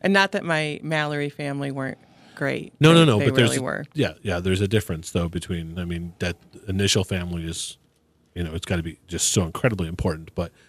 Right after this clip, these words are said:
Speaker 2: there needs to be more people
Speaker 1: Right.
Speaker 2: than just that, right?
Speaker 1: Right.
Speaker 2: Okay. So, you come out of that.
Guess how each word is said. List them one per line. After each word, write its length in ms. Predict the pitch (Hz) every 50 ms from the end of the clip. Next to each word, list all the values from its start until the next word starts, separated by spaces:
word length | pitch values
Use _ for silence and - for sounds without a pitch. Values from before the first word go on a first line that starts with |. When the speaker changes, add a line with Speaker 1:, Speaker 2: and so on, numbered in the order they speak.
| _ _ -
Speaker 2:
there 100 | 98 92
needs 180 | 95 - - -
to 80 | -
be 120 | 87 85 82
more 520 | 82 90 87 85 92 92 87 85 82 82 -
people 240 | - 147 127 92 90
Speaker 1:
Right. 40 | 85
Speaker 2:
than 120 | 82 80
just 260 | 80 80 - - -
that, 220 | - 76 - - -
right? 240 | 92 87 95 107 104
Speaker 1:
Right. 160 | - - - - - - - - - _ _ _ _ _ _ _
Speaker 2:
Okay. 340 | 95 87 85 - - 82 80 - _ _ _ - - _ - - - _ _ _ _ _ _
So, 340 | - - - - 190 - - - - - - _ _ _ _ _ _ _ _ _ _ _ _ _ _ _ _ _ -
you 120 | 98 92
come 240 | - - 123 127 139
out 160 | 131 127 123
of 120 | 113 104 101
that. 460 | 113 147 180 170 104 180 180 - 180